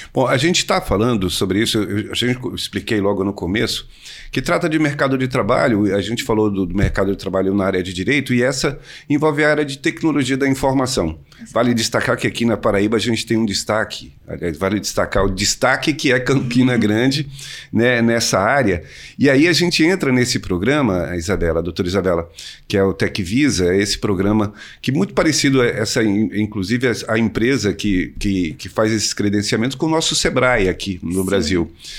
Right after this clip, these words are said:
Speaker 1: né? É, é importante agora a gente falar, você já fe-, fez uma apresentação geral,
Speaker 2: Uhum.
Speaker 1: mas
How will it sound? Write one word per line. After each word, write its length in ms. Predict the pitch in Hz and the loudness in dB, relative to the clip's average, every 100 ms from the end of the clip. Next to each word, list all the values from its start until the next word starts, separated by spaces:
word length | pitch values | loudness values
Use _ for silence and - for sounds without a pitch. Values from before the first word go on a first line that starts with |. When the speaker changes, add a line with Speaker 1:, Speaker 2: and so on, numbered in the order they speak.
| - - | -14 -6
Speaker 1:
né? 380 | 95 104 120 110 | 0 2 2 0
É, 920 | 104 110 110 110 107 104 98 78 113 120 | 0 2 4 2 2 2 2 0 -2 0
é 60 | 123 | 2
importante 500 | 156 147 - - 151 | 2 0 2 0 2
agora 300 | 117 143 151 | 2 2 2
a 40 | |
gente 480 | 120 139 135 127 90 - | 0 -2 0 -2 -2 -2
falar, 320 | 117 110 98 | 0 0 -2
você 240 | 104 104 131 | -6 -6 -4
já 200 | 131 117 | -2 -4
fe-, 320 | - 110 107 | -4 -4 -4
fez 240 | - 117 107 | -4 -4 -2
uma 120 | 110 | -4
apresentação 720 | - 110 113 101 101 - 101 | 0 -2 0 0 0 0 0
geral, 400 | 98 104 143 - | 2 2 2 0
Speaker 2:
Uhum. 340 | 247 240 233 277 - _ | -4 -4 -6 -8 -10 _
Speaker 1:
mas 640 | 139 165 170 170 - - | 0 2 4 2 0 -4